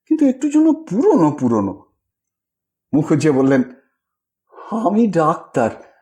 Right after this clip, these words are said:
অবশ্য এখন অবস্থা কবরাজ ঠেকাও আপন যমরাজ, ব-, ব-, তা সে যাগে।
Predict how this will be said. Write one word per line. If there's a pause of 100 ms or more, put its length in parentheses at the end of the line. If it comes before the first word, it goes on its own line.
(680)
অবশ্য
এখন
অবস্থা (280)
কবরাজ
ঠেকাও
আপন
যমরাজ, (600)
ব-,
ব-,
তা
সে
যাগে।